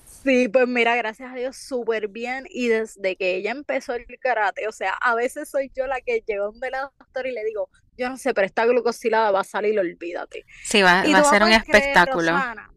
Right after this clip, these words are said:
Speaker 1: que no, que es cuando mejor sale. Y yo,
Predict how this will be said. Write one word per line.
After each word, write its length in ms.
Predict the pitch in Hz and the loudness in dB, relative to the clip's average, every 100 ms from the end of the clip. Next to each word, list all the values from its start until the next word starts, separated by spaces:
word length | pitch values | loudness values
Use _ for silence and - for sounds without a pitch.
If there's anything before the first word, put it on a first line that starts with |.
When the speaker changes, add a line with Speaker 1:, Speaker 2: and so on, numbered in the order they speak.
| _ _ _ | _ _ _
Speaker 1:
que 140 | - 247 | -16 -12
no, 220 | 277 302 | -12 -6
que 120 | 247 | -6
es 60 | 262 | -4
cuando 260 | 302 285 | -4 -6
mejor 280 | 240 247 240 | -6 -6 -8
sale. 460 | - 240 233 - - - | -4 -2 -2 -4 -10 -12
Y 220 | - | -8
yo, 80 | 233 | -2